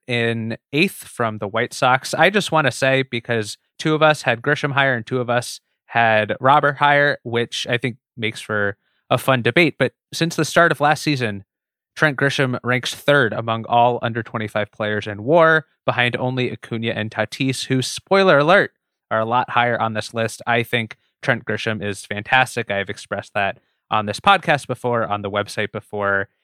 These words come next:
He is an above average hitter. He is an above average runner. He is an above average defender. Great patience at the plate. Trent Grisham is great. And obviously,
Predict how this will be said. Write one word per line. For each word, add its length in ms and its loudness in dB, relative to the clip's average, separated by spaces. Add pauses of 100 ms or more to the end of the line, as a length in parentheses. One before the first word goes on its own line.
(160)
He 140 -6
is 180 -4
an 140 -8
above 280 2
average 280 2
hitter. 240 4
He 160 0
is 100 -4
an 80 -8
above 280 -2
average 320 -2
runner. 260 4
He 140 -2
is 100 -6
an 80 -8
above 300 -2
average 420 0
defender. 640 2 (240)
Great 280 -6
patience 400 0
at 120 0
the 80 -2
plate. 360 -2 (240)
Trent 180 -4
Grisham 340 -8
is 120 -10
great. 360 -2
And 140 -6
obviously, 560 -2